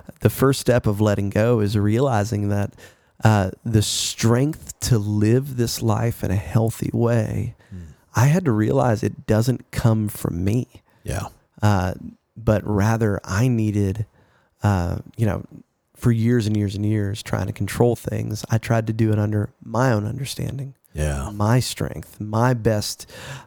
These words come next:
Speaker 1: plan for how to get through things. And I had to realize that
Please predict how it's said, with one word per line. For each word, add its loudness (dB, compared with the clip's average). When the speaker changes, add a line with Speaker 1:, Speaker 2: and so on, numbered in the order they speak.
Speaker 1:
plan 0
for -2
how 0
to -6
get -6
through -2
things. -6
And -4
I 2
had 2
to -2
realize 0
that -2